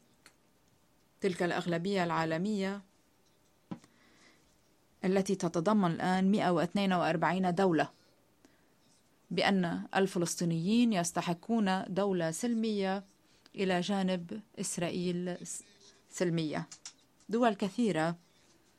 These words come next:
حول العالم تدعو إلى ذلك،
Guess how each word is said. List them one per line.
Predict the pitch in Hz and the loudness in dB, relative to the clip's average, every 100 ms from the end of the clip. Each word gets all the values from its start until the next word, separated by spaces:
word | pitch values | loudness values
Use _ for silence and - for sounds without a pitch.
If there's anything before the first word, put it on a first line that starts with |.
| _ _ - | _ _ -20
حول | - 180 170 | -2 2 4
العالم | 160 170 190 185 190 | 4 4 2 2 0
تدعو | 262 247 190 175 180 _ - | 2 4 4 2 -4 _ -2
إلى | 190 165 | 0 2
ذلك، | 160 165 160 170 - | 0 0 -2 -6 -12